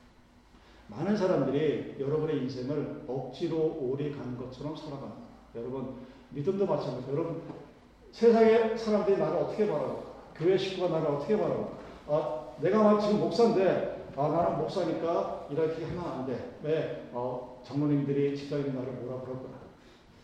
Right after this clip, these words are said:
내가 만약 그러고 하루하루 살아간다고 하면 여러분 생각해 보세요. 스트레스가 아마 이렇게 쌓일 거예요. 그러니까 목사들이 대다-, 대다수 목사나 주의 종들이 그것을 억지로 한다고 생각을 하면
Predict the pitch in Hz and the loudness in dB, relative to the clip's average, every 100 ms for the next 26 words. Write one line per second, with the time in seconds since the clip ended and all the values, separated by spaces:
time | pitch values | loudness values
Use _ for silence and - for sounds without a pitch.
0 | - - 156 226 240 233 - 202 - - | -20 -4 0 4 4 4 4 4 2 -2
1 | - - 254 208 208 - 220 196 180 175 | -6 -6 -2 2 2 2 -2 -2 -2 -2
2 | 156 151 143 214 202 - 123 - - - | -2 -2 -2 -2 -2 -2 -6 -10 -14 -20
3 | - - - - - - - - - - | -20 -20 -20 -20 -20 -20 -20 -20 -20 -20
4 | - - - 262 254 254 233 208 - 302 | -20 -20 -10 -4 0 2 2 0 -2 -2
5 | 339 226 233 196 - - - - - - | -2 0 0 0 -2 -6 -10 -14 -18 -20
6 | - - - - - - - - - - | -20 -20 -20 -20 -20 -20 -20 -20 -20 -20
7 | - - - 254 185 190 254 214 247 175 | -20 -20 0 2 4 6 8 8 8 6
8 | 208 214 - - 170 196 214 - 175 220 | 6 6 6 4 2 4 4 2 0 2
9 | 214 202 208 202 180 180 190 185 - - | 4 4 6 4 4 4 6 6 2 -4
10 | - - - - 226 262 254 262 247 - | -10 -14 -14 4 6 8 8 10 10 10
11 | - - - 240 - - 320 330 247 254 | 6 0 4 4 4 0 2 4 6 6
12 | 247 240 208 233 233 185 147 - - | 6 6 6 4 4 4 0 -4 -8